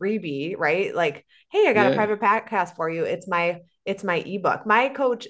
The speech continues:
Speaker 1: uh, one of my coaches does that all the time with all of her books. She does, she does, like, a, what I would call a very simple book. It's a P D F. Um, and then she does the audios of it, and it's beautiful. It's a great little, what a fantastic
Speaker 2: Ooh.
Speaker 1: freebie.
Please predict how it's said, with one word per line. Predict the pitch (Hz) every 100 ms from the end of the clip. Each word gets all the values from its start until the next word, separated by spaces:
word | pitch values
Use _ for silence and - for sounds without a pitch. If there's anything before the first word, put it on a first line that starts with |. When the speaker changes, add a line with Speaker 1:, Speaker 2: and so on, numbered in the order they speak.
| -
Speaker 1:
uh, | 190 185
one | 202
of |
my | 196
coaches | 185 185 -
does | 175
that | 170 160
all | - 156
the |
time | 165 180 151
with | 156
all | 147
of | 143
her | 170
books. | 143 196 - - _ _
She | - 214 208
does, | 202 196 190 185 - _ - - -
she | - 254
does, | 240 233
like, | 226
a, | 202 180
what | - 185
I | 185
would | 180
call | 185
a | 165
very | 170 170
simple | 170 175 170 160
book. | 151 117 -
It's | - 170
a |
P | - 196
D | 180
F. | 160 156 156 - _ _ _
Um, | 175 160 151 143 -
and | 175
then | 175 175
she | - 185
does | 185 180
the |
audios | 190 240 226 170
of | 170 -
it, | - -
and | 185 185
it's | 180
beautiful. | - 330 - -
It's | 135 -
a | 170
great | 175 165 -
little, | 165 160 160 - _ _
what | 214
a | 208
fantastic | 208 196 208 262 190
Speaker 2:
Ooh. |
Speaker 1:
freebie. | - 233 381 - -